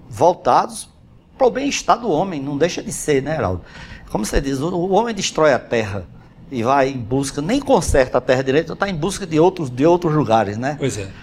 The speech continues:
Speaker 1: Mas
Speaker 2: De outras fronteiras,
Speaker 1: de
Speaker 2: né?
Speaker 1: outras fronteiras, né? De outros planetas, coisas, é, impensáveis há algum tempo. Vamos confiar,
Speaker 2: É.
Speaker 1: vamos confiar, né?
Speaker 2: E o voo de, de helicóptero em Marte?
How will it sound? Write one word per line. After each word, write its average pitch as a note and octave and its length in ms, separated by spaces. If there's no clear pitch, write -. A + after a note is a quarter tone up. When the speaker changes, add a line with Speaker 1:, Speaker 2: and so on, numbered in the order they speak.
Speaker 1:
Mas - 400
Speaker 2:
De C3 60
outras F#3 320
fronteiras, C#3 600
Speaker 1:
de F#3+ 60
Speaker 2:
né? F3 60
Speaker 1:
outras D#3+ 220
fronteiras, F#3+ 520
né? D#3+ 140
De C#3 140
outros - 180
planetas, C3 840
coisas, C#3 560
é, A2 400
impensáveis B2 720
há A2 60
algum A2+ 320
tempo. - 420
Vamos - 220
confiar, C#3 680
Speaker 2:
É. A#2 100
Speaker 1:
vamos - 280
confiar, G#2+ 480
né? G#2+ 300
Speaker 2:
E C4+ 140
o B3+ 80
voo G#3 340
de, F3+ 320
de C3 140
helicóptero E3 580
em - 40
Marte? C#3 400